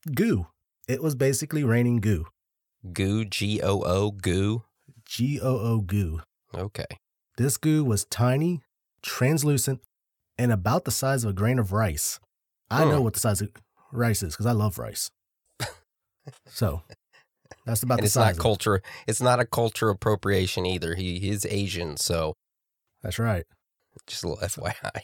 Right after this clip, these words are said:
Speaker 2: <laughs>
Speaker 1: So a police officer was working that night he was sitting in his patrol vehicle when the rain started, so he turned on his windshield wipers, and the small goo substance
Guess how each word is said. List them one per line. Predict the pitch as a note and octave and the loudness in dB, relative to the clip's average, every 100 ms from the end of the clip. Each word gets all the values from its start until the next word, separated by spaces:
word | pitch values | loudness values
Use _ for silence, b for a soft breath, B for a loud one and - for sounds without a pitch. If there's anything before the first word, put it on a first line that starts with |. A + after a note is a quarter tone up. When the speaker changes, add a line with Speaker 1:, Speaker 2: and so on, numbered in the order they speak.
| _ | _
Speaker 2:
<laughs> | G2+ - _ - _ _ | -12 -12 _ -20 _ _
Speaker 1:
So | - D3 C#3+ | -6 0 0
a | |
police | B2 C3+ D#3 F#3+ | 2 2 4 4
officer | F3 C#3+ A#2+ B2+ | 4 2 2 0
was | B2 G#2 - | 2 0 0
working | A#2 C#3 - B2 | 2 2 4 4
that | A2 G#2+ | 4 2
night | G2 F2+ F2 - - _ _ _ | 0 0 -2 -4 -16 _ _ _
he | A2+ | 2
was | G#2 - | 2 2
sitting | C3+ D3+ | 2 2
in | D#3+ | 4
his | F3 | 2
patrol | F#3 - D3 B2 | 0 2 4 4
vehicle | G#2+ G#2 - A2 A2 _ | 4 2 2 0 0 _
when | - B2 | 0 4
the | A#2+ | 6
rain | B2+ B2+ | 6 4
started, | - G#2+ D#2+ _ _ _ _ - | 2 0 0 _ _ _ _ -8
so | - A#2 | 0 2
he | G#2+ | 2
turned | - D3+ F3+ | 2 2 4
on | E3+ | 4
his | D#3 A#2+ | 4 4
windshield | B2 C3+ C3 A#2+ | 4 4 4 4
wipers, | G2+ F#2 G2 F#2+ - _ _ _ | 4 2 0 -2 -2 _ _ _
and | A2+ A2 | 2 4
the | G#2 | 4
small | - A#2+ C3+ D3+ | 4 4 6 4
goo | C#3 D#3+ | 4 2
substance | - - D#3 - G2 G2+ | 2 0 -2 0 -2 -2